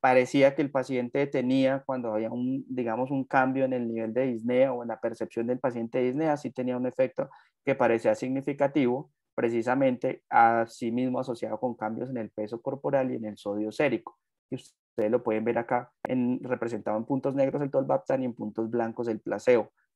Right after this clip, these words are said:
Parecía que tenía una mejoría en el, en una mejoría en los niveles de sodio sérico, una mayor pérdida de peso corporal y una creatinina que, como responde tal vez al comportamiento de algunos diuréticos, tenía un empeoramiento inicial que posteriormente se estabilizaba.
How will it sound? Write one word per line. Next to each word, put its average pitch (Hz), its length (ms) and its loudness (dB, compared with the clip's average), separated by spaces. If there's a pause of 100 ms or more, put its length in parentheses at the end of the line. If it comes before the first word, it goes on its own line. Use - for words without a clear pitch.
(120)
Parecía 117 380 0
que 131 100 -2
tenía 113 320 0
una 123 160 0
mejoría 123 380 0
en 113 100 -4
el, 123 220 -4
en 113 240 -8
una 117 480 -4
mejoría 123 280 -2
en 110 60 0
los 123 80 -2
niveles 120 240 -2
de 120 80 -2
sodio 117 300 -2
sérico, 135 560 -2 (240)
una 123 400 0
mayor 117 360 0
pérdida 131 380 4
de 120 80 2
peso 117 300 -4
corporal 143 580 2 (260)
y 143 60 -6
una 143 160 0
creatinina 143 540 2
que, 139 160 -4
como 107 560 -2
responde 113 680 -4
tal 131 200 0
vez 131 180 0
al 127 240 -2
comportamiento 117 680 -2
de 123 40 4
algunos 113 320 -2
diuréticos, 135 520 -2
tenía 110 180 -4
un 110 60 -4
empeoramiento 113 640 -2
inicial 123 420 -2
que 123 100 -10
posteriormente 110 720 -8
se 120 100 -4
estabilizaba. 110 720 -4